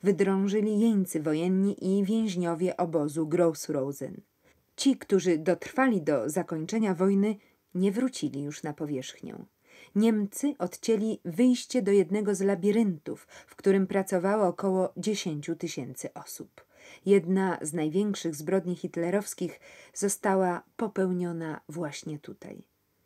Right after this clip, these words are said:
Do dzisiaj nikomu nie udało się odnaleźć zbiorowej mogiły. Podejmowano również próby penetracji podwalimskich lochów.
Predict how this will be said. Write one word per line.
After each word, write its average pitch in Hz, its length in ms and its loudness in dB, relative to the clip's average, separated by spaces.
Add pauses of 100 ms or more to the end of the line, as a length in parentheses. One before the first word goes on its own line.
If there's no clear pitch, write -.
(200)
Do 247 180 8
dzisiaj 185 440 -2
nikomu 190 680 2
nie 196 240 4
udało 180 400 2
się 151 180 -4
odnaleźć 156 720 -4
zbiorowej 175 580 -2
mogiły. 143 540 -8 (800)
Podejmowano 214 680 2
również 240 360 0
próby 190 480 0
penetracji 190 840 -2
podwalimskich 185 800 -2
lochów. 185 500 -2